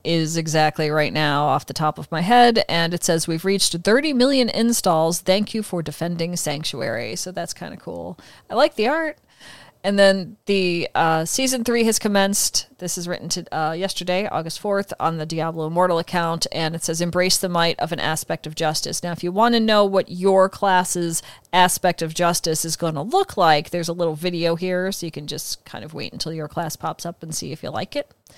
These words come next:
or if you don't, uh, you don't have to get it. <laughs> So, there's that. And we've also got, uh, Lexu is, who's part of Max Roll, uh, has posted a video called Ray of Frost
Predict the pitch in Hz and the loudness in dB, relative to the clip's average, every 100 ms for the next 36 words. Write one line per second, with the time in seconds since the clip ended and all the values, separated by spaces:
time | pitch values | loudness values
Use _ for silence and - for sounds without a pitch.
0 | - - _ 151 117 - 139 220 285 - | -20 -20 _ -10 -10 -12 -6 -6 -6 -12
1 | - - _ _ _ _ _ 156 147 151 | -18 -20 _ _ _ _ _ -12 -8 -6
2 | 151 170 - 175 196 269 - _ _ _ | -6 -6 -8 -8 -6 -6 -8 _ _ _
3 | _ - - 147 160 165 190 123 156 - | _ -8 -6 -4 -4 -2 -2 -2 -8 -4
4 | 196 165 175 - 285 - - - - - | -4 -4 -6 -6 -8 -14 -18 -14 -14 -16
5 | - - - _ _ - 185 190 185 185 | -20 -20 -20 _ _ -6 -4 0 0 -2
6 | 185 185 185 - 151 185 190 233 359 - | -2 -4 -6 -8 -2 2 8 8 8 4
7 | 269 214 196 190 208 - - - - 175 | 2 4 8 8 6 2 0 0 0 2
8 | 165 175 180 196 240 - 285 302 339 392 | 4 2 2 0 0 -2 -2 -2 -2 -4
9 | - 180 180 180 185 - 180 - _ - | -2 -2 0 -2 -4 -4 -4 -6 _ -2
10 | 180 180 170 180 - 208 208 208 220 247 | -2 -4 -6 -6 -6 -2 0 2 0 -4
11 | 370 - 170 165 165 170 160 202 185 - | -12 -6 -2 0 0 -2 -4 0 0 0
12 | 233 233 254 269 233 208 196 190 185 180 | -2 -4 -4 0 2 2 4 2 2 -2
13 | 180 185 220 269 - - 220 214 | 0 2 6 6 4 2 4 4